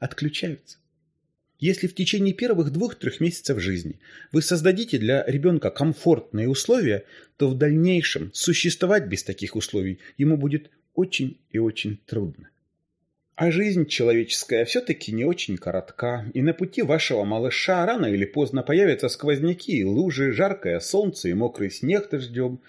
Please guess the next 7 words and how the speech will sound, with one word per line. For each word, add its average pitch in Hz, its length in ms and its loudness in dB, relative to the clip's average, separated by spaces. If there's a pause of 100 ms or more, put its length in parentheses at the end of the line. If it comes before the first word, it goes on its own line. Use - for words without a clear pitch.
(160)
необходимость 165 640 0
посещения 92 560 -2
детского 80 460 -4
сада 160 500 -2
или 71 120 -6
школы. 147 500 -6 (480)
Кто, - 320 -2